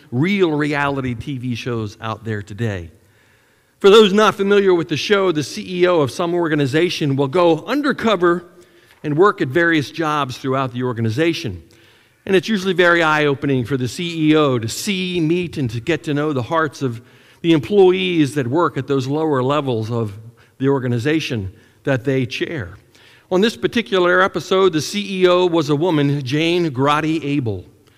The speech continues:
owner and chairwoman of the board of Donato's, an Ohio-based pizza chain that grossed last year over three hundred and ninety-one point seven million dollars. That's a lot of dough,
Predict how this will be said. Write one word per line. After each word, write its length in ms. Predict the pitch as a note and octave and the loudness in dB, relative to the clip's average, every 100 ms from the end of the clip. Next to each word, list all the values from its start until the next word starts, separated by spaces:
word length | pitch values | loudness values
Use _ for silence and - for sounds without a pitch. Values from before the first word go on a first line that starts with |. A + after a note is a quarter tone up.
| _ - _ | _ -20 _
owner 360 | F#3+ B3 C#4 A3+ | 4 6 6 6
and 120 | F3+ | 4
chairwoman 680 | - G#3 A3+ G#3 G#3 G#3 G3 | 2 2 4 4 2 2 0
of 160 | E3+ | -2
the 80 | E3+ | 0
board 400 | D3+ E3+ F3 D#3+ | 2 4 4 2
of 140 | D3+ B2+ | 0 0
Donato's, 720 | D3 D3 D3 C#3 A2+ G2 G#2+ | 0 0 0 0 -2 -2 -4
an 100 | A#2 | -4
Ohio-based 960 | A#2 B2+ F#3 F#3+ D#3+ C#3+ D3+ C#3+ - - - - | -4 -6 -4 -4 -2 -2 -2 -6 -14 -18 -18 -16
pizza 320 | - F3 - | -12 -10 -10
chain 460 | G#2+ C3+ G#2+ E2+ D2+ _ _ _ _ - _ | -8 -6 -6 -8 -14 _ _ _ _ -20 _
that 160 | D#3+ C3+ | -4 0
grossed 300 | F#3 F3+ - | 2 2 2
last 500 | D#3 A3+ A#3 - G#3+ | 0 0 -2 -6 -6
year 340 | A3+ D#3 D3 | -2 0 0
over 200 | D3 C#3 | 0 -2
three 240 | - F3+ F3+ | -4 -6 -4
hundred 260 | F3+ D3+ | -4 -4
and 100 | B2 | -4
ninety-one 520 | C3 E3 D3+ D3 D3 | -4 -4 -6 -6 -6
point 240 | B2+ C#3+ B2+ | -6 -8 -8
seven 480 | - E3+ D3 C3 B2 | -10 -8 -4 -2 0
million 520 | D#3 D3 B2 A#2+ A#2+ | 0 0 -2 -2 -4
dollars. 440 | B2+ C3 A#2+ F2+ | -4 -6 -8 -8
That's 240 | A#2 A2+ B2+ | -10 -10 -8
a 20 | |
lot 240 | C3 D#3 | -6 -6
of 100 | E3+ | -6
dough, 380 | G#3 B3+ G#2+ | -6 -4 -6